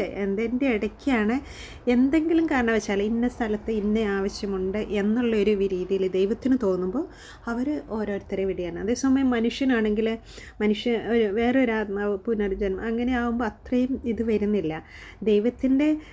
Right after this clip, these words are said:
ഏം, പ്ലാന് പൂർത്തിയാക്കാൻ അത് വിശ്വസ്തമായി പൂർത്തിയാക്കുമെന്ന് തോന്നുന്ന മാലാഖമാരെ ഭൂമിയിലേക്ക് വിടുന്നു. ഇന്നത്തെ എൻ്റെ വീഡിയോയിൽ ഞാൻ രസകരമായ ഒരു അനുഭവം, ഒരു മാലാഖ ഭൂമിയിൽ ജനിച്ച്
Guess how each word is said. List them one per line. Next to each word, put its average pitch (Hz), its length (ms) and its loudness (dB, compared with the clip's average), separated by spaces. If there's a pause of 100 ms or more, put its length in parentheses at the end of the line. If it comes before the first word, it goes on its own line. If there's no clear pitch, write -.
(120)
ഏം, 208 440 2 (480)
പ്ലാന് 226 460 2 (140)
പൂർത്തിയാക്കാൻ 202 720 0
അത് 208 220 -2
വിശ്വസ്തമായി 240 760 0
പൂർത്തിയാക്കുമെന്ന് 214 800 -2
തോന്നുന്ന 196 380 0 (120)
മാലാഖമാരെ 202 680 -2 (220)
ഭൂമിയിലേക്ക് 180 560 0
വിടുന്നു. 147 360 2 (400)
ഇന്നത്തെ 285 160 4
എൻ്റെ 269 160 6
വീഡിയോയിൽ 240 580 2
ഞാൻ 226 200 0 (420)
രസകരമായ 294 840 4
ഒരു 233 320 2
അനുഭവം, 214 540 0 (160)
ഒരു 247 140 0
മാലാഖ 208 600 0 (140)
ഭൂമിയിൽ 208 500 -2
ജനിച്ച് 190 440 -4